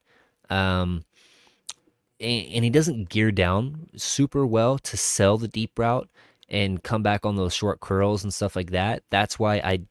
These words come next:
don't love him. Um, but I know, I, you know, that doesn't always matter. You know, if, if you can out physical guys down the field and, uh, you got good hands, sometimes it doesn't matter.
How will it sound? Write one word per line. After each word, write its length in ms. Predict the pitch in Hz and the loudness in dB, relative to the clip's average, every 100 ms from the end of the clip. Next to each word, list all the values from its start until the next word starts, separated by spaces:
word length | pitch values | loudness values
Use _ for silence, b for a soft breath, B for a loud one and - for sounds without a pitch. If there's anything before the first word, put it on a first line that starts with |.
| - | -4
don't 440 | 92 85 87 82 | -2 -2 -6 -6
love 280 | 85 92 - | -4 -4 -4
him. 260 | 170 226 302 B B B B _ _ - | -6 -6 -10 B B B B _ _ -4
Um, 600 | 92 92 92 90 87 85 _ _ _ _ _ _ - - | 0 0 0 -2 -6 -10 _ _ _ _ _ _ -16 0
but 140 | 120 | 4
I 80 | 113 | 4
know, 180 | 107 101 | 4 2
I, 240 | 98 90 - - | 0 -6 -12 -8
you 120 | 104 | -2
know, 200 | 95 87 95 _ _ _ _ _ - | -2 -2 -8 _ _ _ _ _ -4
that 160 | 101 113 | 0 2
doesn't 220 | 113 113 | 2 2
always 260 | 117 113 | 2 0
matter. 320 | 104 110 90 80 | 0 -2 -2 -4
You 120 | 90 | -4
know, 200 | 90 90 | -2 -2
if, 100 | 87 | -2
if 200 | 87 - | -6 -6
you 80 | 104 | -4
can 140 | 110 | -4
out 220 | 101 98 | -4 -4
physical 360 | - 98 101 104 | -2 -4 -4 -6
guys 300 | 95 98 98 | -2 0 0
down 220 | 101 98 | -2 -2
the 60 | 92 | -2
field 380 | - 101 104 101 B B B B | -2 0 0 -4 B B B B
and, 420 | - 87 87 85 | -8 -4 -4 -4
uh, 260 | 87 87 85 | -2 -2 -4
you 160 | 85 90 | -4 0
got 220 | 95 92 | 0 2
good 160 | 95 | 0
hands, 500 | 90 95 98 104 - - _ _ _ - | 0 0 0 -2 -6 -12 _ _ _ -10
sometimes 460 | - 92 135 160 | -4 -2 0 -2
it 60 | 160 | 0
doesn't 220 | 143 143 | 0 0
matter. 340 | 117 107 80 | 0 0 -2